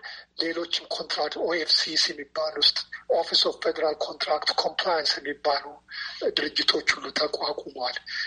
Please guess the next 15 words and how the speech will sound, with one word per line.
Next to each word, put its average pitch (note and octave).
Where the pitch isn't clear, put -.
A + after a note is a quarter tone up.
እነዚህ A3
እንግዲህ F#3+
ለምሳሌ D#3+
ኦኤፍሲሲ D#3
የሚያደርገው D#3
ድርጅቶች G#3+
መንግስት E3
በጣም C4+
በብዙ F#3
ቢሊዮን F#3
የሚቆጠር D#3+
ኮንትራክት D3+
አለው C#3+
ከግለሰቦች -
ጋር D3